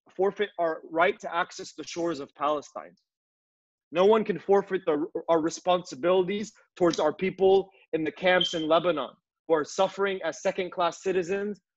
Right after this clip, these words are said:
for decades. No one can sell that away. So if we agree as Palestinians globally and collectively that, that those are our principles, we build on the basis of those principles. We don't build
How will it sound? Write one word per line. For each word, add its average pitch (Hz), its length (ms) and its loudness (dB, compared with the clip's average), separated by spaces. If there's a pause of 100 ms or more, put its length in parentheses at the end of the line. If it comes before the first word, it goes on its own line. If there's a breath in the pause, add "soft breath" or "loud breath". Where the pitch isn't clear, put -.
(180)
for 156 400 4 (220)
decades. 170 560 -2 (220)
No 175 160 4
one 208 180 4
can 180 180 -6
sell 185 340 2
that 151 180 0
away. 127 280 -4 (1000)
So 156 200 -2
if 147 140 -6
we 254 180 2
agree 233 380 2
as 196 200 0
Palestinians 185 840 -4
globally 170 560 4
and 151 80 -6
collectively 165 540 -4
that, 139 200 -8
that 175 240 6
those 185 220 0
are 185 80 2
our 175 80 2
principles, 185 500 -12 (200)
we 151 100 4
build 170 300 4
on 165 120 -2
the 147 60 -4
basis 147 460 -4
of 123 140 -8
those 127 260 -8
principles. 107 600 -12
We 139 120 2
don't 165 260 2
build 156 340 6